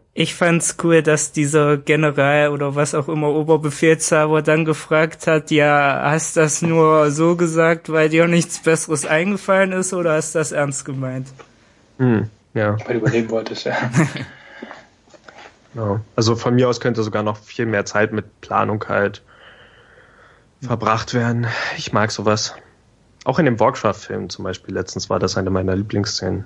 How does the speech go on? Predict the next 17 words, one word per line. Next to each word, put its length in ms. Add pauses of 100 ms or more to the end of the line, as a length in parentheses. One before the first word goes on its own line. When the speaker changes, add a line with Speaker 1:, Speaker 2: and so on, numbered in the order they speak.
(120)
Speaker 2:
als 140
sie 100
am 100
Planungstisch 600
standen. 280
Es 220 (320)
kommt 200
einfach 220
mal 140 (100)
cool, 120
wenn 140
zwei 220
Leute 300
mit 160
zwei 180
Ideen 360
aufeinandertreffen. 840